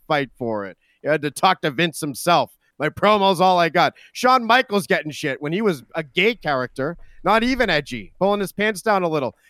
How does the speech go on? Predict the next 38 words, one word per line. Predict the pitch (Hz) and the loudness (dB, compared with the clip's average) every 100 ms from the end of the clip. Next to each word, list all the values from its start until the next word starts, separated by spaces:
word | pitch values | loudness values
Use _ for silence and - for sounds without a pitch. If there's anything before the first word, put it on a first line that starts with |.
| - | 0
He | |
had | 220 214 | 2 2
to | |
fight | 180 220 220 | 2 2 2
with | 214 | 0
his | 185 185 208 | -2 -4 -2
agents | 220 180 185 156 | -2 -2 -4 -4
of | 165 | -6
yesteryear | 180 196 - 165 143 123 | -4 -4 -4 -4 -2 -2
to | 117 | -4
do | 143 | -2
his | 156 147 | -2 -2
moves | 151 180 156 123 | -4 -4 -4 -8
and | 123 | -10
shit, | - 110 - _ _ - | -8 -8 -10 _ _ -6
and | 175 170 | -4 0
get | 202 | 2
his | 196 180 | 2 2
matches | 180 196 196 170 | 2 2 2 2
how | 180 | 2
he | 175 | 4
wants | 156 165 175 | 2 2 0
them. | 147 117 _ _ | -4 -10 _ _
Anything | 196 240 285 277 277 269 202 | 0 2 2 0 0 -2 2
good | 240 214 180 147 _ _ _ | 4 6 2 -2 _ _ _
has | 175 185 | -2 2
always | 202 240 190 | 4 4 0
been | 226 220 196 | 0 -2 -4
not | 175 175 226 262 | -2 4 4 4
the | 220 | 0
W | 208 175 | 0 2
W | 190 185 | 0 0
E | |
in | 175 | -2
a | |
fight, | 156 190 175 170 | -2 0 2 0
and | 170 160 | -6 -4
everything | 185 247 - 262 | -4 -6 -6 -6